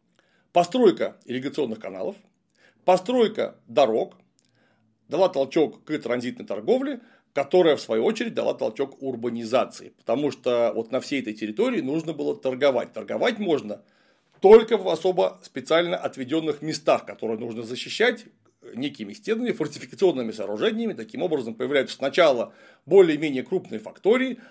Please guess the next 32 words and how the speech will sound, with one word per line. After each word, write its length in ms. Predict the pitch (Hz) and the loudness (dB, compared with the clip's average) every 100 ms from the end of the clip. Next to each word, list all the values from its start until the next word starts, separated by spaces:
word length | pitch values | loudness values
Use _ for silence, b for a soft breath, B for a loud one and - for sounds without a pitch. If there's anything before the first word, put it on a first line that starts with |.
| B | B
а 100 | 123 | -12
потом 340 | 110 - 208 | -8 -4 -2
и 40 | 156 | -2
города 340 | 127 135 160 | 0 0 0
в 120 | 165 | -2
полном 320 | - 156 160 151 | -2 -2 -2 -4
смысле 340 | 151 143 156 | -4 -6 -4
слова, 340 | 151 160 113 - | -4 -2 -2 -6
которые 360 | 117 156 135 | -4 0 0
сразу 400 | 123 151 165 117 | 2 4 4 2
же 180 | 110 170 | -2 0
становятся 480 | - 120 120 110 - | 0 -2 -4 -6 -8
не 80 | 113 | -8
только 220 | 113 - | -8 -8
центром 340 | - 113 139 | -10 -8 -8
торговли, 560 | 135 180 214 285 220 - B _ | -4 -4 -4 -4 -4 -6 B _
но 200 | 220 269 | 4 6
и 100 | 220 | 6
центром 480 | - 196 190 147 139 | 4 2 2 2 0
ремесла. 840 | 165 175 165 - 123 120 214 247 _ _ | 0 0 -2 0 2 4 4 2 _ _
А 120 | - 147 | 0 2
в 60 | |
ремесле 640 | 156 175 165 175 190 165 B B B | 2 0 -2 2 2 2 B B B
кхмеры, 560 | - 170 208 190 190 185 b b b _ | -10 2 6 6 4 0 b b b _
как 160 | 151 156 | -4 -2
мы 100 | 180 | 2
помним, 400 | 196 190 190 160 | 4 4 0 -4
были 220 | 185 180 | -4 -4
весьма 540 | 175 - 160 175 175 - | -6 -2 4 4 4 -4
и 80 | |
весьма 380 | 151 165 170 170 | -8 -4 0 2
искусны. 560 | 180 - 185 180 180 | 0 -4 -6 -6 -8